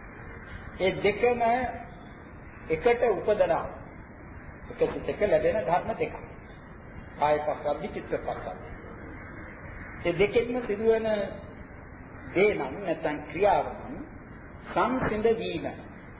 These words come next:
ඒ නිසා එය, ඒ ධර්ම දෙකම එක ධර්මයක් සේ කියන බුදුරජාණන් වහන්සේ පස්සද්ධි සම්බෝධ්‍යංගය නාමයෙන් වදාළා. ඒ පස්සද්ධිය,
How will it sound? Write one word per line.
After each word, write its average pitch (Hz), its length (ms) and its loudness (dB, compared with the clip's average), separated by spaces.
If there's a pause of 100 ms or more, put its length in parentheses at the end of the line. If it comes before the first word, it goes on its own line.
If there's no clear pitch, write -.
(1700)
ඒ 185 180 8
නිසා 208 420 6
එය, 196 220 6 (520)
ඒ 151 140 -4
ධර්ම 180 300 2 (100)
දෙකම 185 380 4 (460)
එක - 220 -8
ධර්මයක් 160 560 4
සේ 131 280 -4
කියන 127 260 -2 (680)
බුදුරජාණන් 147 680 2
වහන්සේ 123 520 0 (420)
පස්සද්ධි 185 720 4
සම්බෝධ්‍යංගය 156 1040 2
නාමයෙන් 117 440 -4 (340)
වදාළා. - 500 -2 (1200)
ඒ 165 200 6
පස්සද්ධිය, 185 840 4